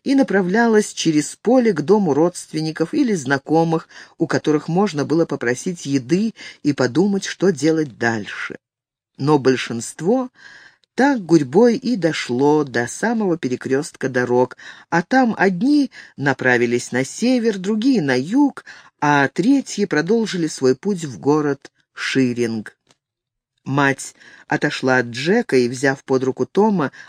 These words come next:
остановила его. «Куда пойдем?» спросила она. Казалось, он удивился,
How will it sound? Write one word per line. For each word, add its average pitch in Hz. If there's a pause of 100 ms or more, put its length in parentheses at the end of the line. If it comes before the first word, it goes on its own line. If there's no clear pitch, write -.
остановила 143
его. 123 (320)
«Куда 143
пойдем?» 180
спросила 117
она. 110 (840)
Казалось, 135
он 156
удивился, 156